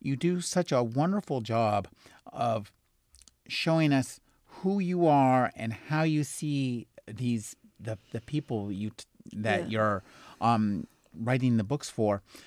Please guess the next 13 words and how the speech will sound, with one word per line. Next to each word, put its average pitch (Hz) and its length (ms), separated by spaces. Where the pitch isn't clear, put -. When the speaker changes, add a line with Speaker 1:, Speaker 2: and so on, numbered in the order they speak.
Speaker 1:
A-, - 160
and 156 340
I, 160 180
for 165 320
me, 170 400
one 156 240
of 139 100
the 127 80
real 143 340
draws 131 680
was 135 500
to - 160
watch 131 680